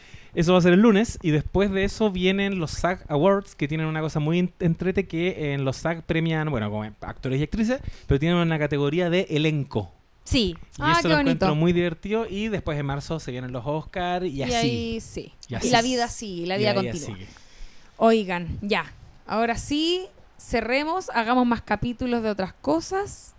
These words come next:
Speaker 3: Eh, sigan escuchando No Saben Nadites, perdónennos por estos tiempos ausentes, somos gente con problemas, pero estamos,
Speaker 1: <laughs>
Speaker 3: we're back.
Speaker 1: Gente con
Speaker 3: We're
Speaker 1: problemas.
Speaker 3: back, y eso.
Speaker 1: Eso.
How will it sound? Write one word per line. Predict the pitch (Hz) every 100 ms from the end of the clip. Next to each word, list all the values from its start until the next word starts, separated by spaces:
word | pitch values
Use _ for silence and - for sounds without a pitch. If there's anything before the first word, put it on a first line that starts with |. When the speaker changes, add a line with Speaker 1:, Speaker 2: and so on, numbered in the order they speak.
| -
Speaker 3:
Eh, | 214 214 202 _ -
sigan | - 294 269
escuchando | - - 220 214
No | 208
Saben | 208 202 202
Nadites, | 190 202 202
perdónennos | - 190 190 190 190
por | - 196
estos | 185 202 190
tiempos | 202 196
ausentes, | 190 190 190 190 190 185 180
somos | - 190
gente | 190
con | 190 190
problemas, | 208 262 339 415 - - - - - - -
pero | 226 220
estamos, | - - 220 220
Speaker 1:
<laughs> | 220
Speaker 3:
we're | 226 214
back. | 180 151 - - - - -
Speaker 1:
Gente | - 123 135
con | 123
Speaker 3:
We're | 240 240
Speaker 1:
problemas. | 220 269 320
Speaker 3:
back, | 392 - - - - - _
y | 190 233 233 226 220 214 214 208 202 196 196 196 196 208 - - _ _ -
eso. | 180 - - - - - - - -
Speaker 1:
Eso. | 160 165 113